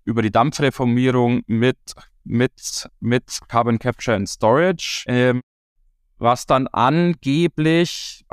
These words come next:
da ist mir jetzt nicht ganz klar, warum das dann die günstigere Lösung sein soll, aber etwas, ja, kostenmäßig eben niedriger liegt als die Version mit Elektrolyse, die wiederum aber den Nachteil hat, sie reduziert jetzt den Carbon Footprint eben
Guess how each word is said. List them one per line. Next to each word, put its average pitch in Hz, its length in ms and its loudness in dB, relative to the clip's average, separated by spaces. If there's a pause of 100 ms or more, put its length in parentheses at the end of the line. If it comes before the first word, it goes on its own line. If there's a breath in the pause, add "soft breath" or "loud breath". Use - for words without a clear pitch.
da 101 120 4
ist 120 120 0
mir 127 80 0
jetzt 127 160 -4
nicht 139 200 -2
ganz 127 420 0 (360)
klar, 120 320 0
warum 123 240 -2
das 131 120 -4
dann 120 160 0
die 120 80 -2
günstigere 135 600 0
Lösung 123 420 -2
sein 127 180 0
soll, 127 140 2
aber 120 160 0
etwas, 120 300 -4 (120)
ja, 113 280 2 (300)
kostenmäßig 127 720 0
eben 123 380 2 (200)
niedriger 143 540 0
liegt 143 220 -4
als - 160 0
die 127 100 -8
Version 127 340 0
mit 127 140 0
Elektrolyse, 127 880 0 (140)
die 135 160 -4
wiederum 160 400 0
aber 135 160 2
den 135 140 2
Nachteil 131 380 0
hat, 131 160 -2
sie - 140 -4
reduziert 135 540 -2
jetzt - 260 -2 (220)
den 120 640 2 (640)
Carbon 131 400 0
Footprint 113 580 -2
eben 120 540 -2